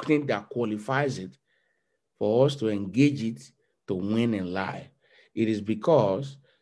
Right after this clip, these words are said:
the blood of Jesus, there's no iota of sin in it. The blood of animals cannot cleanse from sin. The blood of animal cannot give you victory. So don't let any fake prophet tell you that, uh,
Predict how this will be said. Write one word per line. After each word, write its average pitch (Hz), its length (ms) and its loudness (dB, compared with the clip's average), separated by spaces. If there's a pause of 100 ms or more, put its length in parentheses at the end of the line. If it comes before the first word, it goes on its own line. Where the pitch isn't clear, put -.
(100)
the 95 140 -2
blood 135 360 2
of 107 100 0
Jesus, 113 300 -4
there's 98 200 -4
no 135 360 2 (100)
iota 113 640 -4
of 87 180 -6
sin 107 680 -4 (160)
in - 160 -8
it. - 340 -12 (1300)
The 123 100 6
blood 185 300 8
of 143 140 10
animals 175 720 6 (180)
cannot 127 460 4
cleanse 107 400 0
from 92 240 -4
sin. 131 460 0 (920)
The 123 140 6
blood 160 300 10
of 135 120 10
animal 175 480 8
cannot 131 380 4
give 123 140 4
you 117 100 2
victory. 120 440 0 (640)
So 131 140 6
don't 165 220 10
let 160 180 8
any 151 200 8
fake 143 240 6
prophet 127 360 6
tell 131 220 8
you 113 300 4
that, 98 320 -4
uh, 87 280 -2